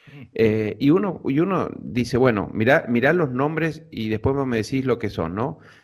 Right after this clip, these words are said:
Speaker 2: Davin, Leo Mayer, Pela, Jardí, Benoit Paire, Lodra, Zabaleta, Lajovic, Bedene, Del Boni, Beneteau, Seppi, eh, ¿quién más? Eh, Granollers, Javier Sánchez, eh,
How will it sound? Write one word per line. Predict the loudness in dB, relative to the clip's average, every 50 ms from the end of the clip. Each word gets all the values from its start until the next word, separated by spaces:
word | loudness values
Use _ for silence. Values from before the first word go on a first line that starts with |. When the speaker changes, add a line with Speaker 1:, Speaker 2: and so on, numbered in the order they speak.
| _ -8
Speaker 2:
Davin, | 0 2 2 4 4 2 2 0 0 0 -2 0
Leo | 2 2 2
Mayer, | 2 2 0 0 0 0 -2 -4 -4 -4 0
Pela, | 2 2 2 2 0 -2
Jardí, | -2 -2 -2 -2 0 0 0 0 0 0
Benoit | 0 -2 -2 0 0 0 0 0 2
Paire, | 2 4 4 4 2 0
Lodra, | 0 0 0 0 2 2 4 4 4 2 2 -2 -4 -10 _ _
Zabaleta, | _ _ -14 -8 -6 -4 -4 -4 -4 -6 -6 -4 -4 -4 -4 -4 -4 -6 -4 -4 -4 -4 -6 -6 -8
Lajovic, | -4 0 0 0 0 0 -2 -4 -4 -6 -6 -8 -8 -6
Bedene, | -4 -2 0 2 2 2 2 0 -4 -6
Del | -4 -2 -2 -2 -2
Boni, | -2 -2 -2 -2 -2 -4 -6 -8 -10
Beneteau, | -6 0 2 2 2 2 -2 -4 -2 -2 -2 -2 -2
Seppi, | -4 0 2 2 2 2 0 -4 -8 -8 -8 -12 _ _ _ _ _ _ _ _ _ -14
eh, | -8 -6 -4 -4 -4 -6 -6 -2
¿quién | -2 0 0
más? | 0 -2 -6 -6 -8 -12 -16 -20 _ _ _ _ _ -12 -6
Eh, | -2 -2 0 0 0 0 -2 -2 -2 -4 -4 -6 -6 -8 -10 -8 -2
Granollers, | 0 0 0 2 0 -2 -2 0 2 4 4 4 4 2 0 -4 -10
Javier | -10 -8 -6 -4 -4 -4 -6 -6
Sánchez, | -8 -4 -4 -2 -2 -2 -6 -8 -8 -6 -6 -6 -6 -8 -12 -14 -12 -12
eh, | -10 -8 -8 -8 -8 -8 -8 -10 -10 -10 -12 -14